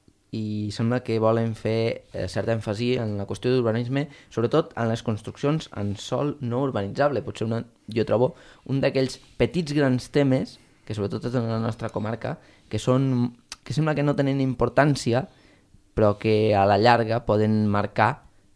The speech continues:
molt el, el nostre paisatge. I si tenim en compte que tenim una carta del paisatge,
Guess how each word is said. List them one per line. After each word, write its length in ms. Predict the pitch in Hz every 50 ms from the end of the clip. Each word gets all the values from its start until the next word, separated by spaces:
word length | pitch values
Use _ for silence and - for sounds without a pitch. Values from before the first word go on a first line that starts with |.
| _ _ _ -
molt 360 | 110 107 107 104 104 120 165 - - - _ _ _ _ -
el, 840 | - 92 92 87 87 87 85 82 82 85 85 85 85 82 82 90
el 300 | - - - - 90 92 92
nostre 220 | 98 - - 95
paisatge. 340 | - 90 - 120 117 - 92
I 140 | 80 - -
si 140 | - 87 80 85
tenim 200 | - 90 90 92
en 120 | 92 98 95
compte 420 | - 117 127 123 113 - 85 82
que 160 | - - 87 85
tenim 300 | - - 78 87 92 92
una 160 | 95 92 92
carta 320 | 90 - 92 90 - - 90
del 200 | 90 95 95 -
paisatge, 480 | 98 95 - - 104 101 - 87 80